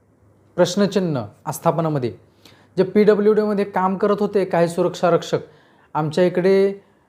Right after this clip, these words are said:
अ, सुरक्षा रक्षकांचं त्यांनी सोडलं आणि मला त्याच ठिकाणी सुरक्षा रक्षकमधून जायचं आहे. आता तुमच्या सिडकोमध्ये जर सुरक्षा रक्षकाला जायचं असेल तर तिथे काय चालतं मित्रांनो,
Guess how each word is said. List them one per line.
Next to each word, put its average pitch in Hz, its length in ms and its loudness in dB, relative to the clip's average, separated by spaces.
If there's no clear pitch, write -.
अ, 156 180 -6
सुरक्षा 180 400 0
रक्षकांचं 180 580 -2
त्यांनी 190 400 -2
सोडलं 185 340 2
आणि 170 180 0
मला 170 240 0
त्याच 185 360 0
ठिकाणी 202 240 -2
सुरक्षा 185 360 0
रक्षकमधून 180 600 -2
जायचं 156 340 0
आहे. 127 100 -4
आता 170 200 0
तुमच्या 180 640 2
सिडकोमध्ये 208 520 4
जर 202 160 2
सुरक्षा 196 420 -2
रक्षकाला 185 460 0
जायचं 165 380 2
असेल 147 380 0
तर 160 100 0
तिथे 175 240 -4
काय 180 360 2
चालतं 175 360 0
मित्रांनो, 143 500 -6